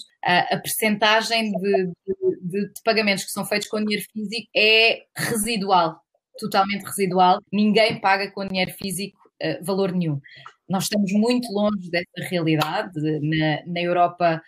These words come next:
não sei exatamente em que posição em que estamos, mas não é, não, não estamos de todo em posições cimeiras no que diz respeito a, a sermos uma sociedade cashless, muito pelo contrário. Eh, o Reino Unido é um exemplo disso, não é? Eu quando fui, por exemplo, para o onboarding, quando entrei na Revolut, tive uma semana e meia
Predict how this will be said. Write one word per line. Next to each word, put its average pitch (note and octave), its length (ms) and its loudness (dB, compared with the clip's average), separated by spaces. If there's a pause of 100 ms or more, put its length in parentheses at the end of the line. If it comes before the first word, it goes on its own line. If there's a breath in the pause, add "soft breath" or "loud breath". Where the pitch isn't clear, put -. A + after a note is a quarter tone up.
(160 loud breath)
não G3+ 100 -2
sei G3 180 2
exatamente F3+ 440 0
em F#3 60 0
que E3 80 -8
posição F#3 260 -2
em F3 80 -2
que D#3+ 60 -8
estamos, A#3+ 340 0
mas F3 200 -4
não F3 200 -2
é, E3 320 0
não, F3+ 480 -4
não F#3 200 -2
estamos F#3 380 0
de G3 140 -6
todo G3+ 280 -2
em F3+ 100 0
posições F3 560 -6 (120)
cimeiras E3 460 -2
no E3+ 120 -8
que - 140 -6
diz F3 120 -6
respeito E3+ 440 -2
a, E3 40 -2
a - 260 -6
sermos F3+ 400 -4
uma E3+ 140 -8
sociedade E3+ 420 2 (140)
cashless, D#3 440 -6
muito D#3+ 240 -4
pelo D#3+ 120 -6
contrário. F3+ 560 0 (120)
Eh, - 160 -4
o F#3 60 -4
Reino F#3 260 0
Unido G3 260 0
é A3+ 100 4
um A#3 40 -2
exemplo B3 400 0
disso, A3+ 340 0
não D#3+ 100 0
é? F3 140 2
Eu G3+ 100 -4
quando F3+ 180 0 (140)
fui, F#3 320 0 (200 soft breath)
por G3 120 -4
exemplo, F#3 420 0
para F#3 100 0
o F#3+ 180 4
onboarding, F#3 680 0
quando G3 180 0
entrei F#3+ 200 2
na F#3+ 120 2
Revolut, F#3+ 500 0
tive E3+ 180 -12
uma F#3 160 0
semana F3+ 420 2
e F3 80 0
meia F#3 640 2